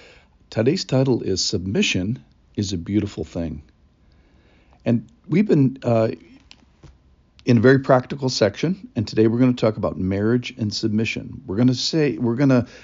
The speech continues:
understand, first of all, that the marriage requirements for a husband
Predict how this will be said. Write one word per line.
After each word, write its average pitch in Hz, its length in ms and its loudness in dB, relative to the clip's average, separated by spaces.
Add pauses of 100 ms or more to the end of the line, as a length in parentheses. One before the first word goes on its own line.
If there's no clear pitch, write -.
(680)
understand, 165 640 4
first 160 300 0
of 110 80 -6
all, 90 200 2
that 101 180 -4
the 113 80 0
marriage 160 480 2
requirements 113 960 -2 (320)
for 113 220 -2
a 113 40 0
husband 110 760 -4